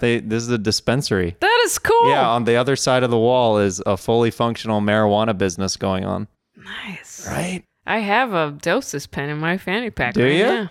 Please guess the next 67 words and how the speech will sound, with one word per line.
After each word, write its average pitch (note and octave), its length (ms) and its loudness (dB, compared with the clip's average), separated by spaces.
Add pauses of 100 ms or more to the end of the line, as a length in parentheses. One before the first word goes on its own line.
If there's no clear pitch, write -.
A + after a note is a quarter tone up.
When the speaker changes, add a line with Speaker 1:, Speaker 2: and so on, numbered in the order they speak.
(160)
Speaker 1:
Well, D3 420 0 (300)
I'll A#2 160 0
send D3 280 0
you D3 80 2
Speaker 2:
That's D3 80 2
Speaker 1:
with, G#3 80 2
Speaker 2:
all F#3+ 100 2
I F3+ 100 4
know, F3+ 100 2
Speaker 1:
I'll C3+ 120 2
s-, C3 140 0
Speaker 2:
but - 120 0
Speaker 1:
I'll C3 120 2
send - 180 0
Speaker 2:
I - 20 2
Speaker 1:
you D3+ 60 2
Speaker 2:
w- D3 80 0
Speaker 1:
with D3 80 -2
some C3 220 -2
goodies D3+ 340 2
on A#2+ 100 0
the A#2+ 80 0
way B2+ 220 4
Speaker 2:
Oh, F3+ 40 4
Speaker 1:
out. - 260 0
Speaker 2:
thanks. D#4+ 360 2
Speaker 1:
Yeah. D3+ 320 2
Speaker 2:
No C4+ 300 4
edibles. F3+ 760 0
Speaker 1:
Okay. C#4 520 0
<laughs> - 40 0 (1120)
Like F3 140 0
I C#3+ 60 2
was C#3 100 0
trying C3 140 2
to A2+ 80 0
force A#2 300 0
feed A#2+ 200 -2
you A#2 160 2
<laughs> - 60 -2
edibles. D#3 340 2
Speaker 2:
I A#3+ 60 0
Speaker 1:
Like, B3 80 2
Speaker 2:
like A#4+ 180 2
the G4 80 0
Speaker 1:
no. D#4+ 40 2
Speaker 2:
C D#4 240 -2
B - 180 0
D C#4 200 0
smoking, E3+ 540 -4
though. F#3 240 -4 (140)
Speaker 1:
Okay. F3 340 0 (140)
Speaker 2:
That's E4 260 -6
Speaker 1:
I G2 60 -4
Speaker 2:
nice. B2+ 100 -2
Speaker 1:
think G3 160 -2
they B2+ 60 0
have G2+ 120 0
some G2 120 -6
C G2 160 -4
B F#2 100 -2
D F2+ 140 -2
stuff. - 380 -2 (500)
It's C#3+ 160 0
in G3 160 2
right A#2 180 0
now. F2 280 -10